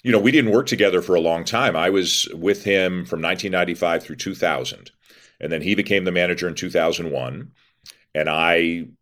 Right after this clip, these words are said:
uh, left the Blue Jays to go to E S P N full-time in two thousand two, and I didn't come back till two thousand sixteen.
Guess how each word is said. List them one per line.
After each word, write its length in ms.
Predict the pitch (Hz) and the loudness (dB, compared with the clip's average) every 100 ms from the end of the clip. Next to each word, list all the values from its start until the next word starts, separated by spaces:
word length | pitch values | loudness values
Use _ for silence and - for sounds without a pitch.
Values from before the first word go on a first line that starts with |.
| _ - | _ -4
uh, 300 | 78 76 71 | 0 0 -2
left 420 | 71 90 98 - | 0 2 0 -2
the 60 | 82 | -6
Blue 220 | 80 90 | -4 -2
Jays 320 | 87 87 82 | 0 0 0
to 100 | - | -4
go 120 | 82 | -2
to 80 | 80 | -2
E 160 | 80 87 | 0 0
S 120 | 80 | 0
P 100 | 92 | -2
N 100 | 78 | -6
full-time 720 | - 95 - 71 69 69 67 - _ _ | -4 -4 -4 -6 -6 -8 -12 -20 _ _
in 120 | 82 | -10
two 160 | 82 90 | -8 -2
thousand 380 | 82 76 71 65 | 0 0 -2 -8
two, 380 | - 117 - - | -4 -4 -6 -6
and 120 | 85 | -2
I 80 | 82 | -2
didn't 180 | 107 | -2
come 140 | 123 101 | -4 0
back 180 | 98 92 | 0 0
till 120 | 85 | -6
two 160 | - | -6
thousand 320 | 95 85 80 78 | -2 -2 -2 -4
sixteen. 540 | - - 90 78 - | -6 -6 -8 -10 -14